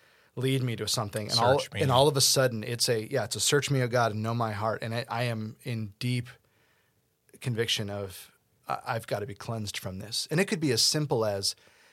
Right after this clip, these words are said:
Speaker 1: you're being arrogant about this, or you're being prideful about this. Or
Speaker 2: Anxiety.
Speaker 1: Yeah, or it could be something I'm anxious about and I'm not surrendering to him. And all of these things kind of bubble up to the surface, and then I remember, "Oh, this is sin.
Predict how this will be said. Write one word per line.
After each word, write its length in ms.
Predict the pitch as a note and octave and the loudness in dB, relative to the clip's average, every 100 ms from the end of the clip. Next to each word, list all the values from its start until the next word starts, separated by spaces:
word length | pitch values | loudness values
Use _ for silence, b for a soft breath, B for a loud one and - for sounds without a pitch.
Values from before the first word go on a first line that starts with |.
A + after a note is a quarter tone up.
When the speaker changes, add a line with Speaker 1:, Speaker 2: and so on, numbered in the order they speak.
| b - | b -4
Speaker 1:
you're 120 | C3 | 0
being 220 | B2+ A#2+ | 0 -2
arrogant 420 | B2 A#2 A#2 G2 F#2 | -2 -2 -2 -6 -10
about 260 | - - | -14 -14
this, 360 | - - - - - | -8 -4 -4 -6 -2
or 160 | B2 | -2
you're 140 | A#2 A#2+ | 0 -2
being 220 | A#2+ G#2+ | -2 -4
prideful 600 | - A2+ G#2 G#2+ - A2 | -6 -4 -4 -4 -6 -6
about 320 | G#2+ A2 - | -6 -8 -6
this. 320 | - - - - B B B - | -6 -2 -2 -2 B B B -12
Or 360 | F3+ F3 E3 D#3 | -6 4 6 6
Speaker 2:
Anxiety. 560 | G2 G#2+ G2+ G#2 G2+ - | 4 4 4 2 -4 -4
Speaker 1:
Yeah, 300 | C#3 E3 C#3 | 2 4 4
or 220 | B2+ C3+ | 4 2
it 80 | C3 | 4
could 160 | C3+ | 0
be 80 | B2 | 2
something 240 | B2+ B2+ A#2 | 2 2 0
I'm 100 | A2 | 0
anxious 360 | C3 - C3+ | 0 2 0
about 240 | G#2+ A#2 A2+ | 2 2 0
and 100 | A2 | -2
I'm 120 | G#2+ | -4
not 180 | A#2 B2 | -4 -2
surrendering 580 | - A2+ A#2+ A2+ A2 G2 | -2 -2 -2 -2 -4 -4
to 60 | |
him. 200 | F#2 G2 B B B B | -8 -10 B B B B
And 100 | C3+ | 4
all 180 | C#3 F#3+ | 6 6
of 80 | F3 | 6
these 200 | F3+ - | 4 2
things 240 | D3+ C3 | 2 0
kind 200 | - C3 | 0 0
of 160 | A2 G2+ | 0 2
bubble 260 | B2+ D3 | 4 4
up 80 | C#3+ | 2
to 60 | - | 0
the 60 | A2 | -2
surface, 400 | G3+ F#3+ B2+ B2+ | 0 2 0 0
and 80 | B2+ | 2
then 60 | |
I 40 | C3+ | 2
remember, 400 | B2+ B2+ A#2 - | 2 2 0 0
"Oh, 120 | D3 | 0
this 220 | C3+ D3 | 2 0
is 80 | C3 | 2
sin. 540 | - - C#3 C3+ B2+ | 2 2 2 -2 -6